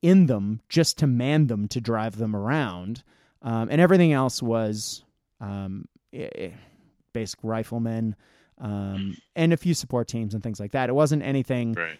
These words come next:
Speaker 1: that was kick your face in. Um, and, um, I ended up winning CanCon that year. Um, but I think that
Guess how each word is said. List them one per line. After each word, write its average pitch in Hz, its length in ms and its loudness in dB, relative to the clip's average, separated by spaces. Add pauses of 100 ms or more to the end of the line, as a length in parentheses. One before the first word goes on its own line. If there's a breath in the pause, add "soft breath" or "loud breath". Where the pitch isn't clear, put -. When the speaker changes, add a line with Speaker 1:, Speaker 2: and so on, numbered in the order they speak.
Speaker 1:
that 131 100 0
was 123 120 2
kick 127 200 -2
your 113 80 -6
face 143 300 0
in. 104 340 -6
Um, 120 440 -2 (1080 soft breath)
and, 190 280 6 (540 loud breath)
um, 139 460 -2 (420)
I 127 280 -4
ended 190 220 6
up 214 80 2
winning 220 280 2
CanCon 214 420 2
that 123 140 -2
year. 98 380 -6
Um, 131 580 -2 (320)
but 139 340 0 (360)
I 147 140 2
think 180 440 4 (120)
that 135 200 2